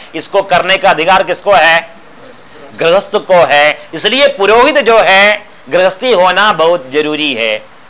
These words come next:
और यजमान जो होता है, यजमान को भी गृहस्थी होना जरूरी है।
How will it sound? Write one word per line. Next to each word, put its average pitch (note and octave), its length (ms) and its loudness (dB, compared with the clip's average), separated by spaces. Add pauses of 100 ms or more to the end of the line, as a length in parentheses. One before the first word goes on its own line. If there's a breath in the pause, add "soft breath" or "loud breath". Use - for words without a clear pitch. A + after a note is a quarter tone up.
(880)
और E3+ 140 2
यजमान G3+ 500 2
जो C4 140 4
होता A3+ 180 2
है, A3 380 2 (120)
यजमान F3 400 0
को G#3 200 0
भी B3+ 160 -6
गृहस्थी F3+ 400 -2
होना E3+ 320 0
जरूरी C#3+ 560 -6
है। G2+ 220 -4